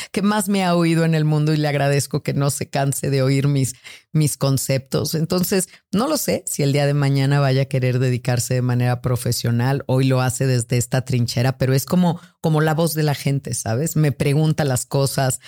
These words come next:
que los demás querrían oír. "Pero a ver, Gaby, ejemplos. Pero a ver, sí, muy bonita tu frase, pero ¿qué quiere decir?".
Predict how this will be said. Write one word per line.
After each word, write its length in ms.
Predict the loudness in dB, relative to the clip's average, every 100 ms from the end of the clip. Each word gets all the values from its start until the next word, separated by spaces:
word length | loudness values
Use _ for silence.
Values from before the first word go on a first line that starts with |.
| -20 -8
que 100 | -2
los 160 | 0 2
demás 380 | 2 2 0 -2
querrían 400 | -2 0 2 2
oír. 280 | 0 0 0
"Pero 160 | 0
a 40 | 2
ver, 180 | 2 2
Gaby, 300 | 2 2 0
ejemplos. 600 | 0 -2 0 -2 -4 -2
Pero 180 | 0
a 20 | 2
ver, 220 | 0 -2
sí, 240 | 0 0
muy 180 | 2 2
bonita 380 | 0 0 0 -2
tu 100 | -2
frase, 380 | 0 0 -2 -4
pero 260 | -2 -2
¿qué 140 | -2 -2
quiere 240 | -2 0
decir?". 440 | 0 0 0 0